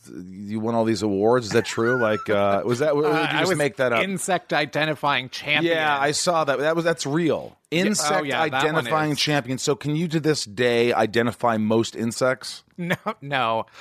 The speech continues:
Speaker 2: It was like I memorized, like, twenty flashcards the night before, and I was able to do it. You had to identify the genus and the genus of a type of bug. Do you really,
Speaker 1: So
Speaker 2: <laughs> you
Speaker 1: what,
Speaker 2: really
Speaker 1: yeah,
Speaker 2: wanna
Speaker 1: so
Speaker 2: hear about
Speaker 1: what,
Speaker 2: that?
Speaker 1: what the fuck is,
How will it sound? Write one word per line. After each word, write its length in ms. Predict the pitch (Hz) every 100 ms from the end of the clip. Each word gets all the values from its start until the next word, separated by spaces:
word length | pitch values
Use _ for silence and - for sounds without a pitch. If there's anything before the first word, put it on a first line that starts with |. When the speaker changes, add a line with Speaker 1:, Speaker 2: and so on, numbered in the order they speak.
| - -
Speaker 2:
It 120 | 214
was 220 | 262 254 220
like 300 | 208 185 -
I 140 | 165
memorized, 720 | 170 180 175 170 156 143 -
like, 240 | 139 123 -
twenty 360 | - 135 123
flashcards 880 | 113 120 107 104 - 131 90 87 -
the 80 | 117
night 260 | 101 92
before, 440 | - - - 92 87
and 180 | - 104
I 80 |
was 160 | 98 95
able 180 | 98 90
to 80 | 98
do 200 | 87 80
it. 220 | 71 -
You 160 | 127 160
had 180 | 170 180
to 60 |
identify 640 | 190 160 147 147 151 165 143
the 140 | 123
genus 640 | 117 104 151 208 214 214 -
and 280 | 147 147 - - - - -
the 100 | 170
genus 720 | 123 139 208 220 175 143 -
of 200 | - 151
a 60 | 147
type 400 | - 143 151 151
of 280 | 135 117 -
bug. 460 | 117 139 123 110 107 107 - - - - _ _ _ _ _ _ _ -
Do 80 | 143
you 140 | 165
really, 160 | 165 180
Speaker 1:
So 120 | 196
Speaker 2:
<laughs> 100 | 190
you 40 | 190
Speaker 1:
what, 280 | 196 254
Speaker 2:
really 180 | - 202
Speaker 1:
yeah, 140 | - 214
Speaker 2:
wanna 140 | 190
Speaker 1:
so 80 | 190
Speaker 2:
hear 100 | 202
about 120 | 190
Speaker 1:
what, 220 | 196 262 240
Speaker 2:
that? 40 |
Speaker 1:
what 100 | 220
the 100 | 220
fuck 220 | 175 208
is, 240 | 185 147